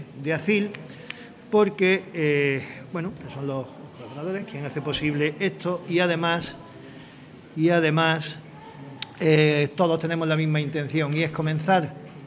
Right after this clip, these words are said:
dar el pistoletazo de salida a lo que vamos a empezar ya a hacer, a que sea la dinamización en la, en las calles de, de Linares. El, como digo, con esto damos el pistoletazo y vamos a intentar que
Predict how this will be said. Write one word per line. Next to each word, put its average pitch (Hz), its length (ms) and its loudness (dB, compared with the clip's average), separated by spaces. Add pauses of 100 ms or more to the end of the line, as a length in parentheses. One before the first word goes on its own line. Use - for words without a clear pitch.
dar 170 140 -2
el 160 120 0
pistoletazo 156 580 -2
de 170 80 2
salida 170 480 6 (460)
a 151 80 -2
lo 151 120 2
que 143 60 2
vamos 170 320 4
a 160 140 4
empezar 156 400 2
ya 156 240 4
a 147 40 4
hacer, 156 220 -4
a 143 140 -2
que 139 100 -2
sea 160 200 4
la 156 120 4
dinamización 147 840 0 (800)
en 160 240 4
la, 135 480 4 (120)
en 156 180 2
las 143 140 4
calles 151 360 4
de, 127 480 2 (300)
de 139 80 -4
Linares. 135 360 0 (1700)
El, 147 680 4 (420)
como 165 240 2
digo, 214 420 6 (600)
con 160 120 2
esto 202 240 2
damos 196 220 4
el 170 80 4
pistoletazo 160 560 2
y 190 40 4
vamos 170 240 2
a - 20 0
intentar 160 480 2
que 151 280 2